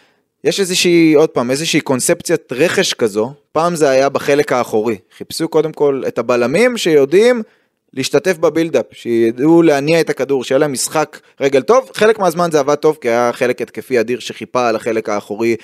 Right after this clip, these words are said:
היותר איטי וכבד, אבל גם ראינו את פיקה בשנים האחרונות שלו, ואת לנגלה, ואת אומטיטי שאיבד מהמהירות שלו, בהשוואה לאראוחו למשל, אה, והראוחו נניח הוא אנטיתזה לרכש הזה, הביאו שחקן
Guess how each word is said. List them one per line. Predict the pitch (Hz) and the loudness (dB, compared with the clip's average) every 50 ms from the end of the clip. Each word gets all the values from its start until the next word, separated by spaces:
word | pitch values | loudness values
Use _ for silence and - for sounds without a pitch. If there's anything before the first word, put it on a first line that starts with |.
| - - _ - | -12 -18 _ -2
היותר | 107 113 110 - 135 127 | 0 0 0 0 -2 -2
איטי | 120 113 - 131 123 120 | -4 -6 -6 -6 -4 -4
וכבד, | 120 - 117 127 226 247 226 226 | -4 -2 0 0 2 2 2 2
אבל | 196 190 185 | 2 2 0
גם | 175 185 180 175 | 0 -2 -2 2
ראינו | 165 185 233 254 240 | 2 2 2 2 2
את | 196 - - | 0 -2 -4
פיקה | - 131 - 160 156 | -8 -6 -2 -2 0
בשנים | - 120 - 120 117 117 117 | 0 -2 -4 -4 -4 -2 -2
האחרונות | 113 - - 113 139 180 190 | -2 0 0 0 0 0 0
שלו, | - 175 151 131 120 110 | 0 0 2 2 2 2
ואת | 113 110 - | 0 -2 -2
לנגלה, | 117 113 110 113 117 143 175 185 175 143 | -4 -8 -6 -4 0 2 4 4 4 2
ואת | 123 113 - | 2 -2 -2
אומטיטי | 131 123 117 - 120 - 190 214 | -4 -12 -14 -14 -12 -8 -6 -4
שאיבד | 202 - 196 175 170 165 160 | -4 -2 -2 0 0 0 0
מהמהירות | 160 151 147 143 139 139 143 147 - | -2 -4 0 2 2 4 2 2 2
שלו, | 160 147 147 143 139 - - - - _ - | 4 4 4 4 2 -2 -14 -20 -14 _ -4
בהשוואה | 127 127 120 135 139 139 139 | -4 -4 -2 0 0 2 4
לאראוחו | 139 135 127 123 120 120 117 110 - 127 | 4 2 2 4 4 4 4 2 0 -2
למשל, | 110 107 104 110 - - 107 113 139 151 _ - - - - _ _ _ - | -2 -2 -2 -4 -4 -2 -2 -2 -2 -4 _ -20 -20 -20 -20 _ _ _ -2
אה, | 117 117 117 117 113 113 104 - | 0 2 2 2 2 2 0 0
והראוחו | 117 135 131 127 131 151 208 262 254 247 226 | 0 -2 0 2 2 2 2 2 2 0 0
נניח | 190 165 156 156 151 156 160 - | 0 0 0 0 0 0 -2 -2
הוא | - 156 151 120 180 | 0 0 2 2 2
אנטיתזה | 202 214 202 214 - - 214 196 175 127 123 107 | 0 -2 -4 -6 -2 0 0 0 2 0 0 0
לרכש | 110 107 107 101 - - - - 107 | 0 -2 -4 -6 -10 -12 -14 -10 -10
הזה, | 98 90 87 76 73 120 | -10 -10 -12 -10 -8 -6
הביאו | 123 165 208 202 214 214 - - | -2 2 2 4 4 2 0 -2
שחקן | - - - - - 156 160 185 196 | -6 -6 -4 -2 -2 0 0 0 0